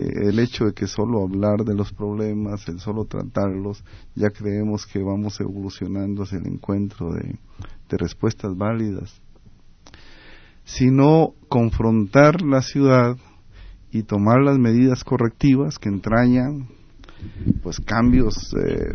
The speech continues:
políticos de fondo, cambios del sistema, eh, que nos rige, el sistema económico sobre todo, de fondo, entender que ya hay modelos definitivamente superados que no nos han dado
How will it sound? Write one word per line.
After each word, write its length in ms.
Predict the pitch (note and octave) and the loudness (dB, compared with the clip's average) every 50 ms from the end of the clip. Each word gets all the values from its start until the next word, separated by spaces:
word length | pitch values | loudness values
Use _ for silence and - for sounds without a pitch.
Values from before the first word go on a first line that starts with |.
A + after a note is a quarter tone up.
| - - | -6 -4
políticos 960 | - F2 A2 A#2+ B2+ B2+ - - B2+ - G#2+ G#2+ G2 - - - - - - - | -2 -2 -2 -2 -4 -4 -8 -12 -10 -8 -8 -10 -10 -10 -14 -18 -18 -16 -10 -10
de 80 | G2+ F#2+ | -10 -8
fondo, 580 | - - A#2+ B2 B2 A#2+ A#2+ C3 B2+ C3 B2 - - - - - - - | -4 -2 -2 0 0 -2 -2 -4 -4 -6 -8 -10 -12 -16 -18 -18 -14 -6
cambios 440 | - A2+ G#2+ A2 A#2+ B2+ B2 A2+ - | -2 -2 0 0 0 0 0 -2 -4
del 200 | - G#2 G2 F#2+ | -4 -6 -6 -6
sistema, 840 | - - - G2 - - - A2+ A#2 A#2 A#2+ A#2 G#2+ G2 F2+ F2 - - - - - - - - - - - - - - | -8 -10 -12 -14 -12 -8 -4 -4 -2 -2 -2 -2 -4 -6 -8 -10 -10 -14 -16 -18 -18 -18 -18 -20 -20 -20 -20 -20 -16 -14
eh, 960 | - - - - - - G1+ - - - - - - - - - - - - | -10 -8 -8 -6 -6 -6 -6 -6 -6 -6 -6 -8 -8 -8 -8 -10 -10 -12 -6
que 120 | - A2 | -2 -2
nos 160 | A2 G#2 F#2 | 0 0 2
rige, 280 | F2 A2 B2+ C3 A2+ F#3 | 2 2 2 2 0 -4
el 200 | G#3 G3 D3+ - | -4 -6 -8 -10
sistema 320 | - - - - B2 B2+ | -12 -10 -6 -2 -2 -2
económico 580 | A#2+ - - G#2 G#2 A#2 B2 C#3+ C#3 B2+ - G2+ | 0 0 -2 0 0 0 0 -2 -2 -4 -6 -6
sobre 320 | - - G#2+ G2 F#2 F#2+ | -6 -6 -6 -6 -6 -8
todo, 420 | F#2 - A2 G#2+ G#2+ A2 A#2+ B2 B2+ B2 - - - | -6 -2 0 0 0 0 -2 -6 -10 -12 -18 -18 -16
de 200 | - - - - | -10 -8 -8 -6
fondo, 500 | - - A2 G#2+ A2+ A2 G#2+ B2 D3+ F#3 - - - - - - - - - - - - | -2 2 2 2 2 2 0 -4 -8 -12 -14 -20 -20 -20 -20 -20 -20 -20 -20 -20 -10 -4
entender 720 | C#3+ C3+ B2 A#2+ - A#2 A2 A2 A2 B2 C#3 D3+ - - - - - _ | -2 -2 -2 0 0 2 2 4 6 6 6 6 6 2 -2 -10 -18 _
que 220 | - - - G2 F#2+ | -16 -12 -8 -6 -4
ya 120 | F2+ A2 A2+ A#2 | 0 2 2 4
hay 80 | C3 C3+ | 4 2
modelos 600 | C3+ B2+ A#2 G#2 G#2+ A2+ A#2 A#2+ C3+ A#2+ A2 - | 2 2 2 4 4 2 2 2 -2 -4 -6 -6
definitivamente 920 | - A2 G2+ - G#2 G2 F#2+ - - A#2+ A#2 A2 A2 A2+ A2 G#2+ - - G2+ | -8 -8 -6 -4 -4 -4 -4 -4 -4 -4 -4 -4 -4 -4 -6 -6 -6 -6 -8
superados 760 | - - - A2+ - - G2+ F#2+ F#2 F#2 G#2 A#2 A#2 A#2 - | -8 -10 -14 -14 -10 -8 -6 -6 -6 -6 -8 -8 -10 -12 -14
que 180 | - - E2 C#2+ | -12 -10 -8 -6
no 180 | C2+ D#2+ G2+ | -4 -4 -4
nos 240 | G#2+ G2+ F2 - - | -4 -4 -6 -8 -12
han 160 | E2+ F2 G2 - | -12 -12 -10 -8
dado 440 | - - F2+ F2+ - - - - | -6 -6 -6 -6 -6 -8 -8 -10